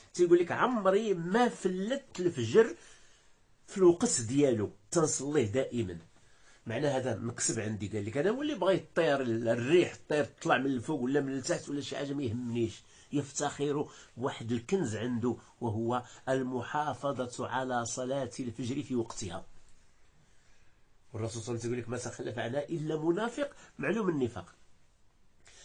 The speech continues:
لهذا شد يمكن لك دير انت، غادي دير شي، شي حاجة تقولها، إما دير فيديو تقول: "أنا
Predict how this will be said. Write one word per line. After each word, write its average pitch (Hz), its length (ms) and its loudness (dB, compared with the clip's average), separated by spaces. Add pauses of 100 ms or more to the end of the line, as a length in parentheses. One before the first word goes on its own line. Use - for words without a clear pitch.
(100)
لهذا 170 160 0
شد 123 180 -6
يمكن 180 280 -2
لك 170 120 -2
دير 110 220 -4
انت، 98 240 -6 (920)
غادي 170 200 -2
دير 180 220 -6
شي، - 140 -10 (160)
شي 185 200 -6
حاجة 190 260 -2 (220)
تقولها، 120 460 4 (680)
إما 190 280 6
دير 131 400 2 (140)
فيديو 135 360 2
تقول: 160 340 0 (200)
"أنا 113 720 2